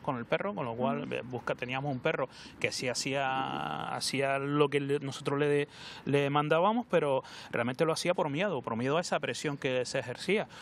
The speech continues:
Speaker 1: Hoy en día, pues, el, lo, lo, los adiestramientos se hacen menos invasivos, se
Speaker 2: Ujú.
Speaker 1: hacen más, más por placer del perro. O
Speaker 2: Por
Speaker 1: sea, el,
Speaker 2: ejemplo,
Speaker 1: el
Speaker 2: si queremos que se siente, ¿cómo lo haríamos?
Speaker 1: Bueno, por ejemplo, el perro ahora está en una fase de, de adiestramiento, socialización y adiestramiento. Por ejemplo, vamos a ver,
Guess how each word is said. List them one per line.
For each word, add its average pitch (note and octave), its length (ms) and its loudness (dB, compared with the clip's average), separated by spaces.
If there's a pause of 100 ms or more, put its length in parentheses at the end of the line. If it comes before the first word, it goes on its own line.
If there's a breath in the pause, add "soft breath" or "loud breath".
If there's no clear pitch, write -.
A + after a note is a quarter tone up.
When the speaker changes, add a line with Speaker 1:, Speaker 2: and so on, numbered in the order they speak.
(140 loud breath)
Speaker 1:
Hoy C3 200 2
en C#3+ 100 2
día, E3+ 440 4
pues, C3 260 2 (100)
el, A2+ 540 0
lo, G#2+ 380 -2 (140)
lo, G#2+ 260 -8
los - 160 -6
adiestramientos A#2 540 -4
se - 80 -2
hacen D3 160 -2
menos D3 200 0
invasivos, C3+ 500 -2 (180 loud breath)
se A#3+ 80 -2
Speaker 2:
Ujú. A3+ 80 2
Speaker 1:
hacen D3+ 200 -6
más, A#2+ 520 0 (260 loud breath)
más C#3 300 2
por D#3 400 4
placer C3 560 -2
del A2+ 160 -4
perro. - 340 -4
O - 40 -12
Speaker 2:
Por B3+ 80 2
Speaker 1:
sea, B3+ 80 4
el, B3+ 80 0
Speaker 2:
ejemplo, B3+ 320 2
Speaker 1:
el A3+ 60 0
Speaker 2:
si C#4 140 0
queremos D4+ 260 2
que F4+ 80 -6
se F4 140 -4
siente, A3+ 380 -4
¿cómo C#4+ 180 0
lo C#4+ 80 0
haríamos? G3 200 -2
Speaker 1:
Bueno, B2 200 -2
por A#2 160 2
ejemplo, D3 400 2
el A#2+ 120 -2
perro D3+ 240 2
ahora E3 180 2
está F3+ 140 -2
en F3 80 -2
una E3+ 120 -2
fase E3+ 340 -4
de, D#3+ 300 4
de D#3+ 100 2
adiestramiento, E3 640 -4
socialización C#3 640 -4
y E3+ 40 -2
adiestramiento. F3+ 440 -4
Por E3 100 -4
ejemplo, A#2+ 280 -6
vamos C#3 240 -2
a C#3 60 -2
ver, B2 120 -2